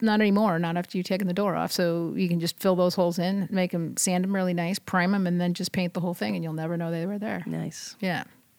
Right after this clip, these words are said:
Speaker 1: Somebody else
Speaker 2: Yeah?
Speaker 1: wants to replace their dining room light fixture. It's like, can I do it, or do I need to hire somebody?
Speaker 2: <gasps> Those are fun.
Speaker 1: Right. And that's all a comfort level again.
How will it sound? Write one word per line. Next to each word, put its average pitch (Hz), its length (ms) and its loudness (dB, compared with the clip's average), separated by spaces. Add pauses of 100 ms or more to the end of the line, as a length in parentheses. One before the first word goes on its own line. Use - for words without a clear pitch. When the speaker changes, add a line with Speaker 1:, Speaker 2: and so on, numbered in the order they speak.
(800)
Speaker 1:
Somebody 226 300 4
else 196 480 4
Speaker 2:
Yeah? 196 380 4 (100)
Speaker 1:
wants 202 300 2
to 196 60 -2
replace 190 380 2
their 180 140 0
dining 190 440 2
room 185 220 0
light 175 220 -2
fixture. - 440 -8 (720)
It's - 160 -16
like, - 160 -10 (400)
can 196 160 2
I 175 80 4
do 185 200 4
it, 247 180 2 (760)
or 175 80 -4
do 170 120 -2
I 160 60 0
need 160 180 -2
to 160 60 0
hire 151 200 -2
somebody? - 440 -6 (420)
Speaker 2:
<gasps> 190 320 -10
Those 175 180 4
are 160 80 6
fun. 139 400 -4 (600)
Speaker 1:
Right. 143 240 -2 (460)
And 233 80 6
that's 294 180 6
all 339 100 8
a 320 60 6
comfort 269 340 2
level 175 300 2
again. 156 400 -4